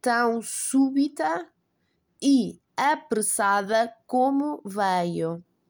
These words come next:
vírgula, sem sequer deixar na atmosfera marcas da sua passagem. Ponto. Corremos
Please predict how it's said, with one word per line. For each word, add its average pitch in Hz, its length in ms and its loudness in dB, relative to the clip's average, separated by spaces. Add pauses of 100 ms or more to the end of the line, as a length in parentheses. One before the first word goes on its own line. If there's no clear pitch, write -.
(320)
vírgula, 175 680 -8 (600)
sem 220 840 -2
sequer 233 960 -2 (160)
deixar 208 1120 0 (120)
na 190 460 -2
atmosfera 220 1300 -2 (460)
marcas 226 840 0
da 190 200 -2
sua 220 500 -2 (180)
passagem. 170 920 -4 (560)
Ponto. 170 640 -6 (960)
Corremos 247 1000 0